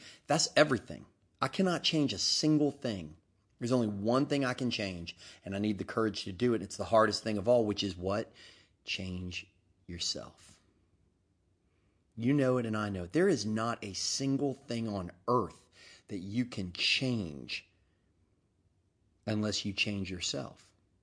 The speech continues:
You act, you speak, you think, you emote, you invoke, you evoke, you imply, you infer. You do those things.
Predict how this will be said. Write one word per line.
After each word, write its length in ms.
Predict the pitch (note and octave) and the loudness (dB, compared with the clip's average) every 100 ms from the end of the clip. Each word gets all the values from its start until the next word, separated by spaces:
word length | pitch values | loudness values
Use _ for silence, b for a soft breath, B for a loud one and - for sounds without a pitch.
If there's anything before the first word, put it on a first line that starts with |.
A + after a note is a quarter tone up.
| _ _ _ | _ _ _
You 560 | G#2 G2+ D3 F#3 F3 - | -10 -2 2 4 4 2
act, 420 | G#2 F2+ - - - | 0 0 -6 -14 -16
you 400 | A2 A#2+ F#3 D#3+ | -4 0 2 2
speak, 600 | - - - G2 - - _ | -2 -2 -2 -4 -6 -16 _
you 320 | B2 D3+ F3+ D#3+ | -4 0 0 0
think, 540 | - - G2 D#2+ - _ | -6 -6 -6 -10 -20 _
you 540 | A2+ A#2+ D#3+ F3 D#3 - | -6 0 2 4 2 2
emote, 480 | A#2+ A2 G#2 F#2 - B B B - | 2 2 0 -2 -8 B B B -8
you 440 | A#2 D#3+ D#3 - | 0 2 2 2
invoke, 580 | - B2+ A2 A#2 G#2 F#2 | 2 4 4 6 4 2
you 320 | A2+ B2+ D3+ - | -2 2 2 2
evoke, 540 | C#3 C3 A#2 G#2 E2+ - | 0 2 4 4 2 -6
you 440 | A#2+ D3 D3+ D3+ b b b b b b b b b b b _ _ - | -2 2 2 0 b b b b b b b b b b b _ _ -2
imply, 800 | A#2+ - B2 C3 B2+ G2+ E2+ D#2+ - - | -2 0 2 4 4 2 -2 -8 -10 -4
you 360 | A#2 B2 B2 | 4 8 8
infer. 800 | A2+ A2 - B2 A#2 F2+ - - - _ _ _ _ _ _ _ _ _ _ _ _ _ _ _ - - | 8 4 2 4 4 2 -6 -16 -20 _ _ _ _ _ _ _ _ _ _ _ _ _ _ _ -20 -16
You 400 | G#2+ A2 C#3 D#3 | -4 4 6 8
do 200 | B2+ A2+ | 8 6
those 280 | G2+ F#2 F2 | 6 4 0
things. 560 | - F#2+ D2+ C2 - | -2 -4 -4 -6 -6